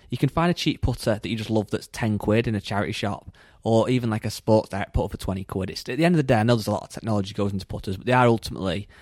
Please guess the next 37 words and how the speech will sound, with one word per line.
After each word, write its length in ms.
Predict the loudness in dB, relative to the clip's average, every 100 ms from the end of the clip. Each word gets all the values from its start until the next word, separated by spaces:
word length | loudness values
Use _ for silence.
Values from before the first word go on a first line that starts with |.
| -20 _ -4
a 80 |
golf 360 | 0 4 4 4
club 180 | -2 -2
with 100 | -2
three, 240 | 2 2
four 240 | 2 2 4
degrees 240 | 4 2
of 80 | 0
loft 300 | -2 -6 -8
on 240 | -6 -8 -14 -16
that 100 | -8
you 60 | -4
just 360 | -4 -4 -6 0
do 120 | 0
a 40 |
short 340 | 2 2 0 0
stroke 360 | 0 0 0
with. 200 | -2 -4 -8 -20 -20 -20 _ 0
Obviously, 260 | 2 2
you 20 |
don't 120 | 0 -2
get 100 | -8
the 60 |
feel, 460 | -8 -2 0 2 2
the 80 | 0
alignment, 680 | -2 -4 -2 0 0 0 -2
the 60 |
stability 600 | -6 -4 -2 -2 -2 -2
in 60 | -2
these 120 | -2
cheap 280 | -4 -4 -4
putters, 240 | -6 -6
but 80 | -2
they're 120 | 4
all 140 | 4 4
all 260 | 2 0
right. 340 | -2 -6 -10